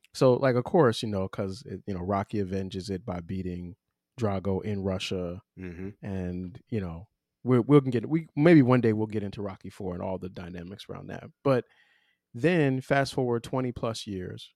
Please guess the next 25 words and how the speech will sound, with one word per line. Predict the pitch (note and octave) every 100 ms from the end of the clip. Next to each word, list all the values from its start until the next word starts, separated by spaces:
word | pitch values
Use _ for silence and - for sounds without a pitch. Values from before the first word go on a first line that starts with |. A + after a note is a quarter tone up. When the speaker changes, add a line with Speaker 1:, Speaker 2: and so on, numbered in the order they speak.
| _
Speaker 1:
right? | G2+ F#2+ F#2+ - -
You | A2+
have | G2+ F2+
Rocky | G2+ G2 - F#2+
two, | - G2+ G#2 _ _ _ _ _
right? | - F#2+
I |
mean, | C#3
I'm | B2+
Speaker 2:
Mm-hmm. |
Speaker 1:
sorry, | - A2+
not | A2+
Rocky | A2 G2 G#2+
two, | F#2+
Creed | - A3+ F3+
Speaker 2:
Oh, | -
Speaker 1:
two, | G2
Speaker 2:
Creed | A#2 G2+
two. | G2
Speaker 1:
right? | F#2+ - _ _ _ _ _
You | A#2
get | A#2 G2+
Creed | - C#3+ C3+ B2+ C3+
two, | - G#2+ F2+ A#2+ _ _ _ _ _
and | B2+ A#2 A2 G#2+ G#2